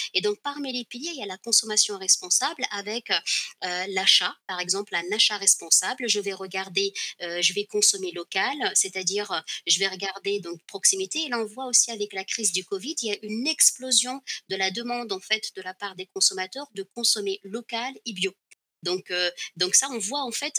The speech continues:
un, un réel, un réel, euh, euh, impact. Il y a aussi tout ce qui est la consommation collaborative. On va faire des achats partagés. Donc, on va,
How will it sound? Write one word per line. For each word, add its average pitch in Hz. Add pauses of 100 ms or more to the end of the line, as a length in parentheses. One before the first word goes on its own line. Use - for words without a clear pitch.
un, 190
un 185
réel, 247
un 180
réel, 226
euh, 165
euh, 170 (160)
impact. 202 (320)
Il 220
y 233
a 226
aussi 302
tout 254
ce -
qui -
est 233
la 202
consommation 262
collaborative. 240
On 185
va 180
faire 190
des 190
achats 202
partagés. 208
Donc, 180
on 196
va, 190